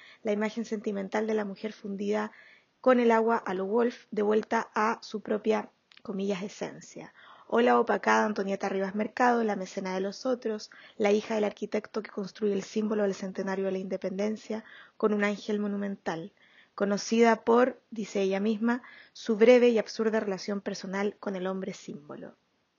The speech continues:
Hombre de la, símbolo, di-, digamos, de la política mexicana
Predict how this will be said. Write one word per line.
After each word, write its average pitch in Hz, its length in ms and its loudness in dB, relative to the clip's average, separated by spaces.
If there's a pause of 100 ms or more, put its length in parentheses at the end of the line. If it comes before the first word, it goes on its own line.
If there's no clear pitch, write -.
(1080)
Hombre 208 420 2
de 196 100 2
la, 202 260 4
símbolo, 233 560 4
di-, 190 280 -4
digamos, 202 480 -4
de 208 120 -4
la 196 100 -2
política 196 580 -6 (300)
mexicana 202 760 -4